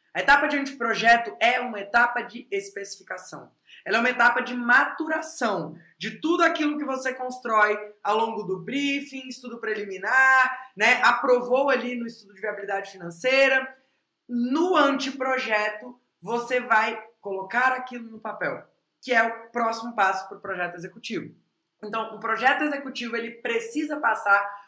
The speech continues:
por uma etapa de escolhas de materiais, revestimentos, acabamentos, louças, metais, acessórios. Todos os detalhes construtivos precisam ser definidos em etapa de projeto, tá?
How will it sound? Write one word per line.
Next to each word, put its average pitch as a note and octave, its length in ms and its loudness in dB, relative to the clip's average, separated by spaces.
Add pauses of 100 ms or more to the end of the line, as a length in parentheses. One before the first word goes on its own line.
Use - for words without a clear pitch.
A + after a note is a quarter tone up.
(100)
por B3 100 -10
uma B3 120 -2
etapa A3 300 4
de G#3+ 140 -8
escolhas G#3+ 760 -4 (220)
de C4 100 -8
materiais, A3+ 680 2 (160)
revestimentos, A#3 840 -4 (140)
acabamentos, A3+ 920 4 (160)
louças, A#3 500 2
metais, A3 540 4
acessórios. G#3+ 960 0 (380)
Todos C#4 420 2
os - 80 -8
detalhes A#3 480 0
construtivos A3 800 -12
precisam C#4 760 -2
ser B3 360 -4
definidos A3 680 -10
em G3+ 80 -14
etapa F#3+ 320 -8
de - 100 -20
projeto, F#3+ 560 -8 (580)
tá? G3 500 2